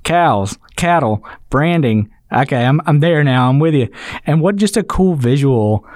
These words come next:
that was in my head of, like, what that moment must have been like.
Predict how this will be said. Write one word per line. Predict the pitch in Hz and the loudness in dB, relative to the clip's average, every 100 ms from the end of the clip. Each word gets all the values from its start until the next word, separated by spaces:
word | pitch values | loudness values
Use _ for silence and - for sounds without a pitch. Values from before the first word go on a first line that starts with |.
| - - - - | -20 -20 -10 0
that | 120 120 120 | 0 0 -2
was | 104 107 117 123 | -2 0 2 2
in | 123 113 | 2 2
my | 107 101 | 0 -2
head | 101 113 110 | -2 0 0
of, | 107 98 | 0 0
like, | 104 95 92 - - - - | 0 0 -2 -8 -20 -20 -8
what | 117 120 | -2 0
that | 117 110 | 0 0
moment | 113 110 107 | 0 0 0
must | 90 92 | -2 -2
have | 101 90 | -2 0
been | 90 | -2
like. | 80 73 71 - | -2 -6 -8 -12